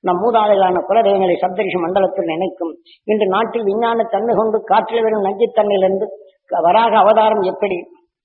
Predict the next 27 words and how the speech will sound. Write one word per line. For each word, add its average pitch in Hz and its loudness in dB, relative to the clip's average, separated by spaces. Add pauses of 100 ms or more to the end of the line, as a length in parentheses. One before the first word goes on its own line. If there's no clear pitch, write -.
(200)
தீமைகளை 233 2
நீக்கி 220 -2 (120)
அந்த 202 0
சாக்கடை 220 0
நீக்கி 214 -2
நல்ல 208 2
மனத்தை 220 0
நுகர்ந்ததோ, 202 2 (380)
இந்த 202 4
சாக்கடையான 226 0
காற்று 214 -2
மண்டலத்தில் 214 -2 (340)
நிறைந்து 226 4
கொண்டிருக்கும் 226 2
அருள் 214 2
மகிழ்ச்சி 208 -2
உணரை 208 2
நமக்குள் 202 -2
பதிவாக்கி 208 2 (280)
அந்த 190 0
எண்ணத்தை 226 0
வலுவாக்கி 202 2 (280)
அந்த 202 0
அருள் 214 2
மகிழ்ச்சி 214 0
உணர்வை 208 2
நுகர்வோம். 190 0